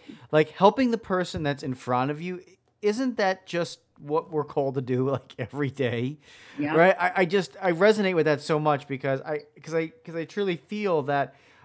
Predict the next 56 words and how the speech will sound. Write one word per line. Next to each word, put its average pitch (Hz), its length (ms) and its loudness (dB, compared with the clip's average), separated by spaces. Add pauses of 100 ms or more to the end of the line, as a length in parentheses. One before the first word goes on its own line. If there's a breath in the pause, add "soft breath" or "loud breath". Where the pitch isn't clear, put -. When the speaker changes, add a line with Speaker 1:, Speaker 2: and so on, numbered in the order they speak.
Speaker 1:
all 165 60 2
right, 165 180 4
the 143 60 -8
person 220 400 0
that 175 120 0
is 143 120 -2
in 127 100 -4
front 156 320 2
of 135 100 -6
me, 143 240 -4
either 156 460 -2 (540 soft breath)
I 160 160 0
need, 202 420 -6
well, 156 160 -2
actually, 151 420 -4
it's 135 200 -8
in 143 120 -4
all 160 200 2
cases, - 560 -14
I 143 120 -2
need 143 200 -4
to 143 60 -6
Speaker 2:
Mm-hmm. 127 100 -2
Speaker 1:
learn 190 200 0
something 175 300 -8
from 165 180 -12
them, 160 160 -6
and 139 120 -4
I 131 40 -2
Speaker 2:
Mm-hmm. 135 80 -6
Speaker 1:
also 147 280 -4
need 135 220 -8
to 120 200 -10 (380 soft breath)
teach 156 300 -8
something 98 400 -16
to 98 100 -20
them, 98 200 -14
Speaker 2:
Mm-hmm. 135 120 -10 (320 loud breath)
Speaker 1:
and, 160 320 4 (340 soft breath)
and 180 300 4
also 190 320 2
need 185 180 -4
to 151 60 -8
show 175 240 0
Christ 233 420 -2
to - 60 -14
them. - 280 -16
And 165 120 -4
I 175 80 2
think 233 320 -6
that 196 120 -4
if 160 140 -6
we 156 220 -6
do 226 320 -4
those 202 380 0 (300 soft breath)
things, 143 640 -4